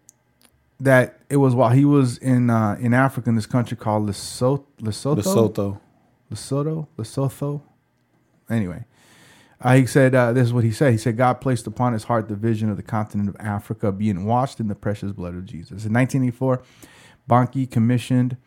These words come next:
Speaker 1: the construction of the largest mobile tent that was capable of holding thirty-four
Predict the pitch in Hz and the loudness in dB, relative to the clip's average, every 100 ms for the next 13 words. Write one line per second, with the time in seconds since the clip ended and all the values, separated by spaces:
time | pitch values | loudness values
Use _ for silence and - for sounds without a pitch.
0 | _ _ _ _ 120 113 101 - 156 - | _ _ _ _ -6 -4 -2 2 2 2
1 | 165 160 123 117 110 131 147 151 - 127 | -2 -4 -4 -2 2 0 0 -4 -2 2
2 | 143 151 143 - 135 - - _ _ _ | 2 0 -6 -6 -6 -6 -16 _ _ _
3 | _ _ 113 104 - - 127 131 147 139 | _ _ -4 -2 -4 -4 -4 -2 -4 -4
4 | - 131 120 101 101 113 120 123 - 127 | -4 -6 -4 -6 -8 -4 -4 -4 -6 -6